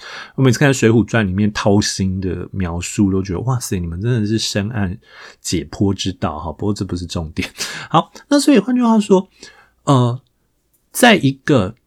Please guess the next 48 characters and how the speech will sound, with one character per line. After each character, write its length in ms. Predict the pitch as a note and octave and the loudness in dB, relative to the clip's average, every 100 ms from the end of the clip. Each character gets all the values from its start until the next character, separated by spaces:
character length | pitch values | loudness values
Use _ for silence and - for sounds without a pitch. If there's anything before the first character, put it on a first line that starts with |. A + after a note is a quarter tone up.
| - | 0
高 260 | G#3 G3 G#3+ | 6 8 6
度 320 | G#3+ G#3+ B2+ | 6 6 6
仰 460 | G#2+ G#2+ F2 D2 G#2 | 4 -2 -2 -8 -4
赖 320 | C#3 C#3+ F#2+ | 0 0 -2
自 300 | - - D3 | -4 -2 2
动 260 | C#3 A2+ | 2 2
人 360 | G2 F#2+ F2+ G#2+ | 0 0 0 0
形 420 | A#2 - F2+ E2+ | -2 -2 -4 -4
的 160 | F2+ F2 | -6 -6
国 340 | - F2+ E2+ | -4 -4 -4
家 360 | - A2+ G2+ G2+ | -4 -4 -2 -2
跟 200 | A2 A2+ | 0 0
社 320 | - D3+ C3+ | -2 0 -2
会， 460 | D3 - A2+ F#2 - _ _ - | -2 -4 -2 -2 -8 _ _ -4
然 240 | A2+ G2+ | 0 0
后 340 | A#2+ F3+ B2+ F#2+ | 0 2 2 2
其 460 | - - - G#2+ C3+ | -2 -2 0 0 0
实 600 | - - - G2+ F#2 G#2+ _ _ | -2 -4 -2 0 0 -4 _ _
这 140 | - | 2
个 120 | F#3 C#3 | 4 4
国 220 | G#2+ G2+ | 4 2
家 220 | B2 A#2+ | 2 0
跟 200 | B2 A#2+ | 2 0
社 300 | A#2+ A#2 G2+ | 0 0 -2
会 240 | - A2+ | -2 -2
与 240 | F#2+ F2+ D#2+ | -2 -4 -4
这 160 | D3+ | -2
些 180 | D3 D3+ | 0 0
自 200 | D3 - | -2 -2
动 240 | D3+ C3+ G#2+ | -2 0 0
人 260 | G2 F#2 | 0 -2
形 220 | A#2 G#2+ | -2 -2
的 120 | F#2 F#2 | -2 -2
关 320 | A#2 G#2 A2 | 0 0 0
系 360 | A#2 - G#2+ | -2 -2 0
已 240 | G#2+ G2+ E2+ | 0 -2 -8
经 280 | - C3+ D3+ | -4 -2 -2
处 380 | - - F#2 | -4 -2 -2
于 100 | E2 | -2
一 200 | - B2+ | -4 -4
种 260 | A#2+ G2+ E2+ | -4 -4 -6
高 240 | D#2+ A#2+ | -2 -2
度 180 | B2+ B2+ | 0 0
紧 220 | G#2 - | -2 -6
张 220 | - G#2+ A2 | -6 -2 -2
的 100 | F2+ | -2
状 300 | G#2+ E2+ - | -4 -4 -6
态， 260 | - - | -6 -6